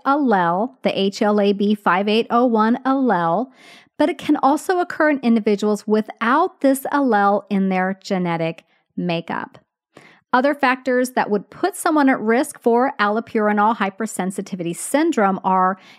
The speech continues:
a higher starting dose of allopurinol, renal impairment, and concurrent use of a thiazide diuretic. Signs of allopurinol hypersensitivity syndrome include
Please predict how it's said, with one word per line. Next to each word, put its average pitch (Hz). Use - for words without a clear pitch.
a 214
higher 190
starting 196
dose 185
of 190
allopurinol, 175
renal 247
impairment, 170
and 233
concurrent 196
use 196
of 190
a 196
thiazide 190
diuretic. 160
Signs 240
of 214
allopurinol 190
hypersensitivity 175
syndrome 254
include 196